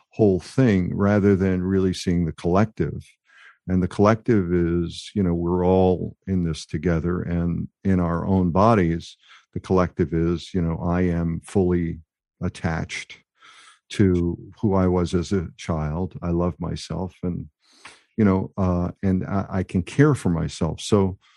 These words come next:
the psychedelic assisted therapy that's popping up, uh, more and more is, uh, you know, is, is, is the way to do that. And right now the ketamine centers are available,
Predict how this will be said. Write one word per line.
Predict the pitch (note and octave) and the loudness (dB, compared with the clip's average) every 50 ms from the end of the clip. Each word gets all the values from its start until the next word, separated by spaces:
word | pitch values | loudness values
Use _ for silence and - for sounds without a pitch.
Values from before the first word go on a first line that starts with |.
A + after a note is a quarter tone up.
| _ _ _ _ _ _ - - | _ _ _ _ _ _ -12 -2
the | A2 G#2+ | 2 2
psychedelic | G#2 G2+ - - C3+ D#3+ D#3 - C3 C3 A#2+ A2+ A2+ G#2+ F#2 - | 4 4 6 6 6 6 6 4 4 6 6 6 6 4 4 2
assisted | F#2 - - G#2+ F#2 - - - G2 F#2 D#2+ - _ - | -2 0 0 0 0 0 2 4 4 4 4 0 _ 4
therapy | A2+ A2+ B2 B2 G#2 - - - D2+ D2 C#2 - - - - | 4 6 6 4 2 0 -2 -6 -6 -6 -8 -12 -14 -8 -2
that's | F#2+ F2+ F2 - - - | 0 0 0 -2 -6 -16
popping | _ - - F2 E2 - - E2+ D2+ D#2 | _ 0 2 2 2 2 0 -2 0 0
up, | D#2 D#2 - - - _ _ _ - - _ _ _ _ _ - | -2 -4 -6 -10 -16 _ _ _ -20 -20 _ _ _ _ _ -6
uh, | - F2 F2 E2+ E2+ | -4 -2 0 2 2
more | E2+ F2+ F2 F2+ F2+ F2 | 4 4 4 6 6 4
and | E2+ E2+ | 4 4
more | F2+ F#2+ G2+ G2+ F2+ E2 D#2+ D#2 - - | 6 6 6 6 4 2 0 -2 -4 -4
is, | E2+ E2+ E2 D#2 - - - | -4 -4 -4 -4 -6 -4 -2
uh, | E2+ E2+ E2 E2 D#2+ E2 - - _ _ _ _ - | 0 0 0 0 -2 -2 -6 -8 _ _ _ _ -6
you | F#2 G#2 G2+ | 0 2 2
know, | F2+ E2+ E2 E2+ - | 2 2 0 -2 -6
is, | - F2 F2+ F2 D#2+ D#2+ | -6 -4 -4 -4 -4 -4
is, | - - F#2+ F2+ D#2+ - | -6 -2 -2 -2 -2 -4
is | - G2 F#2 E2 D#2 | -2 -2 -2 -2 0
the | - F#2+ | 0 2
way | F2+ F#2+ F#2+ F#2 F2+ | 4 6 6 6 6
to | E2 E2 | 4 0
do | D2 C#2+ E2 F#2+ G2+ G#2 | -2 0 2 4 4 4
that. | E2+ C#2+ D2+ C#2 C#2 C#2 - - - - - | 2 0 -2 -4 -4 -6 -8 -10 -10 -6 0
And | F#2 F2+ F2 E2+ F2 D#2+ E2 | 2 2 4 2 2 0 2
right | F#2 G2 G2+ G2+ | 2 4 4 4
now | F2+ F#2+ F#2+ F#2 F2+ | 4 2 2 2 2
the | D#2+ E2 | 0 -2
ketamine | - - A2+ G#2+ G#2+ G2+ G2 F2+ E2 | 0 2 4 6 6 6 6 4 2
centers | - - F#2 E2+ E2 E2 E2 E2 - - | 0 -2 -4 -2 -2 -2 -4 -4 -6 -4
are | - E2+ E2 D#2+ - | -2 0 0 0 -2
available, | - D#2+ D2+ D#2 D#2+ D#2+ E2 E2 D#2 G2+ A2 B2 B2 A#2+ | -2 -4 -2 -2 0 0 0 0 4 6 6 6 6 2